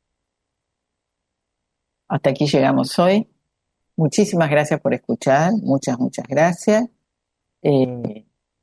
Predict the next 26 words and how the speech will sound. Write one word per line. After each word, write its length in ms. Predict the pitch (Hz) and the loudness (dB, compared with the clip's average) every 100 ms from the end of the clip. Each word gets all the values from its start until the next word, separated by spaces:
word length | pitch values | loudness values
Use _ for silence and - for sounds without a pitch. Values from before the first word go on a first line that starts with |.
| - | -4
mi 80 | 147 | -2
intención 460 | 151 139 - 165 | 0 0 2 2
es 100 | 170 | 2
que, 520 | - 139 123 120 120 - _ - | 0 2 2 0 -4 -8 _ 0
que 60 | |
les 200 | 123 127 | 0 0
sirva 440 | - 180 185 190 185 | 2 4 6 4 2
aclarar 720 | 135 135 131 135 151 165 185 | 0 2 4 4 4 4 2
siempre. 760 | - - 139 143 - 165 196 - _ _ - - _ - | -4 -4 -2 -2 -2 0 0 -4 _ _ -20 -20 _ -2
Me 140 | 143 | 2
baso 340 | 135 160 - 147 | 4 2 2 2
mucho 280 | 151 - | 0 2
en 100 | 170 | 2
las 180 | 135 123 - _ | 2 0 -6 _
preguntas 500 | - 127 139 151 151 | -2 0 2 0 -2
que 140 | - 123 | -4 -2
llegan 400 | 143 160 160 143 | 2 4 4 4
y 60 | |
en 60 | 127 | 2
los 100 | 123 | 0
comentarios 640 | 135 123 123 165 160 156 | 0 0 2 2 2 0
que 100 | - | -2
escucho 540 | 127 - 170 170 175 175 | -4 0 0 2 0 2
durante 340 | 147 123 123 | 2 0 0
la 100 | 131 | -2
semana 580 | - 120 135 147 165 | -2 -2 0 2 0